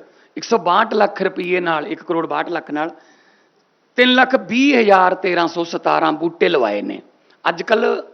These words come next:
ਉਹ ਜ਼ਮਾਨਾ ਨਹੀਂ ਹੈਗਾ ਵੀ ਬੂਟੇ ਲਾਤੇ, ਬਾਅਦ 'ਚ ਅਵਾਰਾ ਪਸ਼ੂ ਉਹਨੂੰ ਮੁੱਛ ਗਏ ਜਾਂ ਉਹਨਾਂ ਨੂੰ ਚਰ ਗਏ। ਹੁਣ ਤਾਂ ਪੰਜ ਪੰਜ ਫੁੱਟ ਦੇ, ਛੇ ਛੇ ਫੁੱਟ ਦੇ ਹੀ ਆ ਜਾਂਦੇ ਆ ਬਣੇ ਬਣਾਏ, ਬਸ ਚੱਲਣਾ ਹੀ ਹੁੰਦਾ ਉਹਨਾਂ ਨੇ। ਬਸ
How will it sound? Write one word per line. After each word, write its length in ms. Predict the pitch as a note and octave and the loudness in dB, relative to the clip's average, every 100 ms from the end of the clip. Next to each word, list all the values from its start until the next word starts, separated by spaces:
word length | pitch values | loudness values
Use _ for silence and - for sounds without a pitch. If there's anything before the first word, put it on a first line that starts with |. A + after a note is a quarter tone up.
| _ - | _ -4
ਉਹ 340 | G3 B3+ - E3 | 0 0 -4 -6
ਜ਼ਮਾਨਾ 400 | F#3 E3+ D#3 D#3 | -4 -2 -4 -6
ਨਹੀਂ 140 | C3+ | -8
ਹੈਗਾ 240 | A#2 C3+ - - _ - | -8 -8 -10 -18 _ -12
ਵੀ 60 | |
ਬੂਟੇ 340 | D#3 E3+ - G#3+ | -8 -6 0 2
ਲਾਤੇ, 320 | E3 E3 F#3+ | 4 2 0
ਬਾਅਦ 260 | E3 F3+ | 0 -2
'ਚ 180 | - F3+ D#3 - - - | 0 -4 -4 -12 -12 -4
ਅਵਾਰਾ 300 | D#3 D#3 E3 | 0 2 0
ਪਸ਼ੂ 360 | D#3+ D#3+ D#3+ D#3+ | -2 -4 0 -2
ਉਹਨੂੰ 200 | F3+ E3+ | -2 -4
ਮੁੱਛ 320 | D#3+ D#3 E3 | -6 -6 -6
ਗਏ 260 | D#3 D#3 D3+ - _ _ _ | -4 -4 -6 -16 _ _ _
ਜਾਂ 440 | C#3 D#3+ D3 C3+ G#2 - _ _ _ - | 0 2 2 -2 -8 -20 _ _ _ -8
ਉਹਨਾਂ 200 | E3 F3 | -4 -4
ਨੂੰ 80 | E3+ | 0
ਚਰ 200 | E3+ D3 | 2 2
ਗਏ। 240 | C#3 C#3+ - - _ _ _ _ - | 0 -2 -2 -10 _ _ _ _ -2
ਹੁਣ 100 | G#3+ | 0
ਤਾਂ 160 | - C#4+ G3 - - - - _ _ _ | 4 4 4 -8 -20 -20 -20 _ _ _
ਪੰਜ 180 | G#3+ A3 | 0 2
ਪੰਜ 200 | B3 B3+ | 2 2
ਫੁੱਟ 160 | G#3+ A3 | 0 2
ਦੇ, 100 | B3+ | 2
ਛੇ 240 | G3+ G#3+ | 4 4
ਛੇ 140 | A#3+ | 4
ਫੁੱਟ 220 | F3 A3 G#3+ | 2 2 2
ਦੇ 120 | A#3+ | 2
ਹੀ 140 | A#3 | 2
ਆ 140 | - D#3+ | 0 0
ਜਾਂਦੇ 380 | D3 C#3 B2+ A#2 | -2 -2 -4 -4
ਆ 60 | - _ _ _ _ _ _ _ _ | -10 _ _ _ _ _ _ _ _
ਬਣੇ 200 | C#3+ F#3 | 0 0
ਬਣਾਏ, 260 | F3 E3 C#3+ | 0 0 2
ਬਸ 160 | F#3 | 2
ਚੱਲਣਾ 360 | F#3 A3 G#3 A3+ | 4 4 4 4
ਹੀ 100 | A#3+ | 2
ਹੁੰਦਾ 220 | F#3+ D3+ | 2 0
ਉਹਨਾਂ 160 | C#3 C#3+ | 0 -2
ਨੇ। 80 | C#3+ | -4
ਬਸ 280 | B2+ - | -6 -6